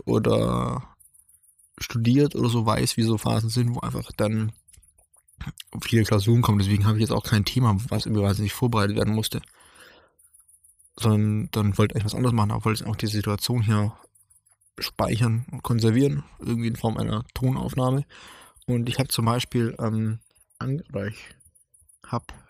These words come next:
ähm, bin Fan von, äh, Whisky unter anderem. Oder Fan ist übertrieben, aber ich, ähm,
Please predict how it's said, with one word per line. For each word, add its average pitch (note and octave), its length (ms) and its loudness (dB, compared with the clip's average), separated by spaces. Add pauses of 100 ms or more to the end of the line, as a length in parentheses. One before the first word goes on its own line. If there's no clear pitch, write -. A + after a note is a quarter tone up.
ähm, G2+ 460 -4
bin G2+ 200 -4
Fan A2 300 -4
von, G#2+ 320 -4
äh, A2 220 -6
Whisky D3 460 -4 (200)
unter A2+ 180 -6
anderem. C#3 360 -6 (280)
Oder - 180 -12 (560)
Fan G#2 300 0
ist - 260 -8
übertrieben, A#2 600 -4
aber - 220 -4
ich, - 320 -10
ähm, G2 400 -6